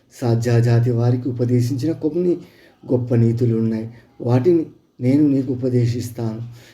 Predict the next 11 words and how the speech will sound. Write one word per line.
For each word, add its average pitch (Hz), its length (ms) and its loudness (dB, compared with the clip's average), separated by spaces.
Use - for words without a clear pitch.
శ్రద్ధగా 117 680 0
ఆలకించు" 113 720 -2
అని 117 260 2
విదురుడు 117 500 0
చెప్పనారంభించాడు. 117 1300 -4
ముందుగా 127 760 2
మనసుకి 139 560 0
సంస్కృతం 123 840 0
అలవర్చాలి. 117 800 0
దానితో 113 760 -2
శమదమాదులు, 120 840 4